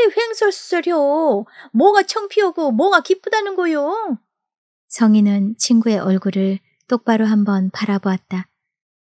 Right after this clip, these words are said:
Speaker 2: 붉게 물든 바다의 저녁 노을이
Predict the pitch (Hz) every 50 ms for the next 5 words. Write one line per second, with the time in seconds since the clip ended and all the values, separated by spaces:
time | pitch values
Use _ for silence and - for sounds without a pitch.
0 | _ _ _ _ _ _ - 226 220 220 - 240 226 214 208 214 214 - 214 208
1 | 208 202 208 - - 208 202 208 202 196 196 196 196 - - 220 208 214 208 208
2 | 208 208 208 202 190 190 190 185 185 196 -